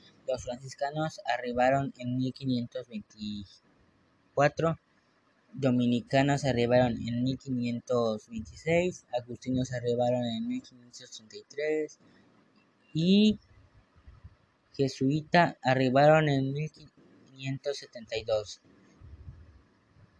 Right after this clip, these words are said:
Y la orden de las carmelitas descalzos arribaron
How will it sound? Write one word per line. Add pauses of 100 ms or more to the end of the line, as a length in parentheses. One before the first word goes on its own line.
(2500)
Y
la
orden
de
las
carmelitas (400)
descalzos
arribaron